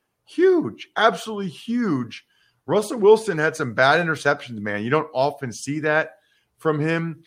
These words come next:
Kyler Murray was better. Greg Cosell said last week, I tweeted this Thursday, that you need to, uh, Kyler Murray needs to improve throwing the ball.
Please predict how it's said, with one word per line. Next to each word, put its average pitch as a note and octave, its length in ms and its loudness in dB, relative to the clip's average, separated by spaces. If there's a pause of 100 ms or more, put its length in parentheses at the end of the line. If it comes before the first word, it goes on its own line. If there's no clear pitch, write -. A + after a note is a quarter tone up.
(300)
Kyler F#3 380 4
Murray G3+ 260 4
was G#3 200 -2
better. G3+ 320 4
Greg D3 260 2
Cosell F3 480 -2
said F#3 180 -4
last F3+ 360 2
week, G3 200 -4
I C#3 80 0
tweeted F3 360 -2
this E3 260 -4
Thursday, F#3+ 640 0 (440)
that C#3 420 4 (380)
you C#3 220 -2
need E3+ 380 -2
to, D#3+ 300 -4
uh, D3+ 180 4
Kyler D#3+ 340 2
Murray E3 260 0
needs D#3+ 180 -4
to D#3 80 -4
improve D#3+ 420 -2
throwing E3 240 -2
the D#3 80 -2
ball. F#3 480 0